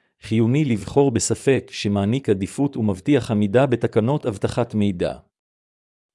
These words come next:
חפשו את הדברים הבאים בעת בחירת ספק אחסון אתרים מאובטח. אמצעי אבטחה חזקים. לספק האחסון צריכים להיות פרוטוקולי אבטחה חזקים, כולל הצפנה, בקרות גישה,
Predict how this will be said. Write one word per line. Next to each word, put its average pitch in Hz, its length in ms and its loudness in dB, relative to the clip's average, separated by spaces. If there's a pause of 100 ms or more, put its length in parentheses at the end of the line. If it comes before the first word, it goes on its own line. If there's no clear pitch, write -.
חפשו - 380 2
את 147 120 2
הדברים 104 420 0
הבאים 107 380 2
בעת 101 260 2
בחירת 110 440 0
ספק - 460 0
אחסון 131 380 -2
אתרים 123 440 0
מאובטח. 98 760 -4 (1040)
אמצעי 101 600 4
אבטחה 98 420 0
חזקים. 90 680 -4 (1040)
לספק 104 580 2
האחסון 117 500 0
צריכים 127 420 -2
להיות 120 300 4
פרוטוקולי 117 640 2
אבטחה 123 400 0
חזקים, 92 760 -6 (360)
כולל 110 320 2
הצפנה, 95 540 -2 (420)
בקרות 113 420 0
גישה, 101 420 0